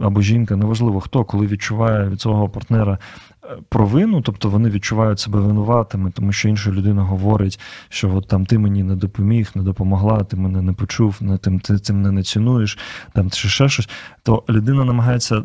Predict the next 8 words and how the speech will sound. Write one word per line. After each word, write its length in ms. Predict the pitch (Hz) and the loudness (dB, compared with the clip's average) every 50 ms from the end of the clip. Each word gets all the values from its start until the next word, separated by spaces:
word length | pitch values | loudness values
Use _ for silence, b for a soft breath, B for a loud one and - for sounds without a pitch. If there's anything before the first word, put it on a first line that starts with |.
| - 110 120 | -4 -4 -2
ну, 280 | 127 117 101 90 - - - - - | 0 0 0 -2 -4 -8 -12 -6 -4
де 360 | 117 110 110 104 101 104 113 | -2 0 0 -2 0 0 0
максимальну 440 | 113 110 - - 120 120 120 117 107 | 0 0 0 0 0 2 2 2 0
дистанцію 580 | 101 110 - - 135 135 135 123 - 110 98 | 0 -2 -2 0 2 2 2 2 0 -2 -2
від 120 | 92 92 - | -2 -2 -2
такого 360 | - - - 110 98 101 101 | -2 0 2 2 2 2 2
робити, 320 | 107 117 160 196 - 147 | 2 2 0 0 0 0
бо 320 | 110 98 107 113 113 107 | 0 2 4 4 2 2